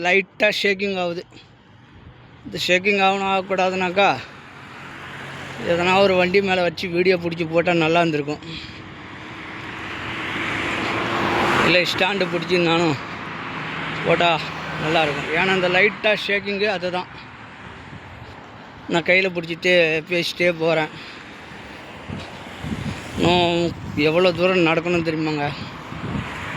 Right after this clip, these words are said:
இந்த ரவுண்டா போட்டு, கொஞ்சம் ரவுண்டா போட்டு இல்ல, இந்த வளைவை திரும்பிச்ச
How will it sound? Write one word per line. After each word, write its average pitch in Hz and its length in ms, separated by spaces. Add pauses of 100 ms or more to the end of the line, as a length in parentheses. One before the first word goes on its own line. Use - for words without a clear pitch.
(200)
இந்த 151 120 (100)
ரவுண்டா 165 320
போட்டு, 165 200 (100)
கொஞ்சம் 165 360
ரவுண்டா 185 300
போட்டு 180 180
இல்ல, 175 120 (220)
இந்த 170 140 (120)
வளைவை 175 280 (100)
திரும்பிச்ச 170 360